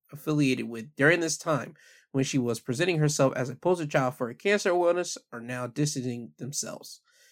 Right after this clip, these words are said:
She hasn't addressed the matter publicly. A TikTok account attributed to her has been scrubbed. Okay, so what's the chick's name here again? Oh, yes,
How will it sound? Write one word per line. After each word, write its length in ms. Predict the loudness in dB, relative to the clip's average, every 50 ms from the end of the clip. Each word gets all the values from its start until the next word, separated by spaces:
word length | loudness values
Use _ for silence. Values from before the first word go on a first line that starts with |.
| _ _
She 260 | -10 -6 -2 0 2
hasn't 380 | 4 4 4 4 2 -2 -4
addressed 340 | -4 -2 0 2 2 2 0
the 60 | -4
matter 240 | -8 -6 -8 -8 -10
publicly. 640 | 0 2 4 4 4 2 0 -2 -4 -4 -4 -6 -12 _ -12
A 120 | -12 -10
TikTok 440 | -6 -6 -6 -2 2 2 2 2 0
account 360 | -4 -4 -2 -2 -2 -2 -4 _ -14
attributed 540 | -12 -4 0 0 2 2 2 0 -2 _ -8
to 160 | -6 -6 -2
her 240 | 0 2 4 4 4
has 260 | 2 0 -2 -2 -2
been 200 | -4 -6 -6 -6
scrubbed. 500 | -6 -6 -8 -6 -6 -6 -6 -6 -8 -14 _ _ _ _ _ _ _ _ _ _ _ _
Okay, 480 | 4 4 4 4 4 0 0 0 0 0
so 440 | -2 -4 -4 -4 -4 -6 -10 -14 -16 _ _ _ _ _ _ _ _ _ _ _
what's 240 | 2 4 4 4 2
the 100 | -4 -8
chick's 320 | -4 -2 -2 -2 -2 0
name 220 | 0 2 2 2 2
here 160 | 2 2 2
again? 240 | 2 0 -2 -2 -4 _ -4
Oh, 140 | -2 -2
yes, 420 | 0 0 0 0 0 0 -2 -6